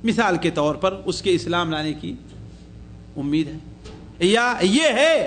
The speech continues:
कि उसका आपके ऊपर कोई बहुत बड़ा एहसान है, उसका बहुत बड़ा एहसान है, या ये कि वो आपका पड़ोसी है,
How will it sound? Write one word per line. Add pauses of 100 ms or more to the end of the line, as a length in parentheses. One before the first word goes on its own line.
(400)
कि
उसका
आपके
ऊपर
कोई
बहुत
बड़ा (640)
एहसान
है, (520)
उसका
बहुत
बड़ा (420)
एहसान
है, (260)
या
ये
कि
वो
आपका (920)
पड़ोसी
है,